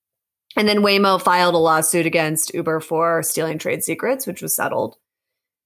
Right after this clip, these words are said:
Uh, in the meantime, Anthony Lewandowski was fired. And then as the company seemed to be kind of putting that in the rearview mirror, there was the first fatal,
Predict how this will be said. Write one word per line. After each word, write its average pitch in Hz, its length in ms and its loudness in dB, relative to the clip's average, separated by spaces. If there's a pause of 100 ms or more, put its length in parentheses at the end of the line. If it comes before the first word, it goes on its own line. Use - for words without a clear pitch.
(200)
Uh, 175 260 2
in 180 80 2
the 185 60 0
meantime, 185 460 0
Anthony 165 320 -2
Lewandowski 151 640 -4
was 143 220 -6
fired. 214 520 0 (520)
And 214 440 0 (320)
then 220 760 0 (240)
as 208 560 0
the 202 120 -4
company 185 640 -2
seemed 185 420 -4
to 180 100 -6
be 160 600 -4
kind 160 160 -6
of 151 80 -10
putting 170 240 -4
that 151 160 -2
in 147 80 -6
the 156 60 -4
rearview 156 420 -4
mirror, 151 440 -4 (420)
there 180 140 2
was 165 280 2
the 156 200 2
first 185 480 0
fatal, 156 680 2